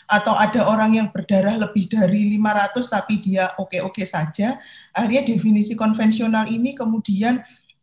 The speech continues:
eh, berubah menjadi definisi modern saat ini bahwa adanya perdarahan yang melebihi dari perkiraan dan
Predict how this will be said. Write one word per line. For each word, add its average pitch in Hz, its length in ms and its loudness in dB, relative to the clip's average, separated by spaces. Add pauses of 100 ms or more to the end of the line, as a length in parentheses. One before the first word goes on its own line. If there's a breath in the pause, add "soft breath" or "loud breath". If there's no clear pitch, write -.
eh, 226 240 0
berubah 208 560 0
menjadi 180 320 0
definisi 208 400 2
modern 208 560 0
saat 190 320 -4
ini 202 160 -2
bahwa 170 320 -2
adanya 180 400 0
perdarahan 196 640 0
yang 214 240 -2
melebihi 240 480 -4
dari 175 240 -2
perkiraan 185 720 -4
dan 254 240 -4